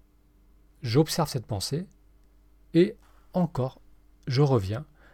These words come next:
sur là où je ressens le mieux ma respiration, si l'objet est ma respiration, et je maintiens l'attention à nouveau, l'attention à nouveau sur le ressenti de la respiration.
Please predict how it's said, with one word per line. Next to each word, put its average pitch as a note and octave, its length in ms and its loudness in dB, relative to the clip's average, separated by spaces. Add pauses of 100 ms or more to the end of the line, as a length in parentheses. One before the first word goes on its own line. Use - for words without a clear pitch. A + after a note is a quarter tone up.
(220)
sur D3+ 480 0
là B2+ 200 0
où A#2+ 100 0
je A2 100 -2
ressens A2+ 420 -4
le A2 100 -2
mieux A2+ 200 -2
ma A2 240 0
respiration, A#2+ 720 -8
si - 260 -12 (200)
l'objet A2 460 -4 (300)
est C#3 140 0
ma G#2+ 100 0
respiration, G2 720 -4 (420)
et F#3+ 240 2
je A2 120 -4
maintiens A#2 460 -2
l'attention G#2+ 380 -6
à F#2+ 60 -4
nouveau, F#2+ 380 -6 (580)
l'attention A2+ 400 -2
à G2+ 60 -2
nouveau G2 340 -2 (220)
sur D#3+ 400 0 (320)
le A#2+ 80 2
ressenti A#2+ 540 -2
de A#2+ 180 0
la C#3 200 0
respiration. A2 720 -4